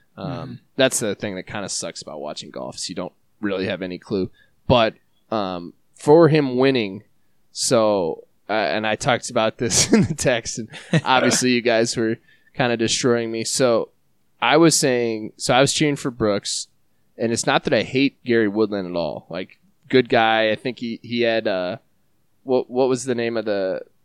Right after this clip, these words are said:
Speaker 1: um, that he plays for, the Folding, I forget, but it's
Speaker 2: Oh, Folds of Honor, I
Speaker 1: Folds
Speaker 2: think.
Speaker 1: of Honor. So it's, like, all really good stuff. And he had the thing, uh,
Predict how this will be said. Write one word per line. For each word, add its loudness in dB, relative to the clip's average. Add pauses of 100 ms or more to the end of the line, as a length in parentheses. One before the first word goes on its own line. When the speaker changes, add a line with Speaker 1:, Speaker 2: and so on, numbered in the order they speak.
(120)
Speaker 1:
um, -14
that -2
he -2
plays -4
for, -2
the -4
Folding, 0
I 2
forget, -4
but -2
it's 0
Speaker 2:
Oh, 0
Folds -2
of -12
Honor, -6
I -6
Speaker 1:
Folds 4
Speaker 2:
think. -2
Speaker 1:
of -2
Honor. -2
So 0
it's, 0
like, 0
all 8
really 4
good 0
stuff. 0
And -6
he -4
had 0
the -4
thing, -4
uh, -4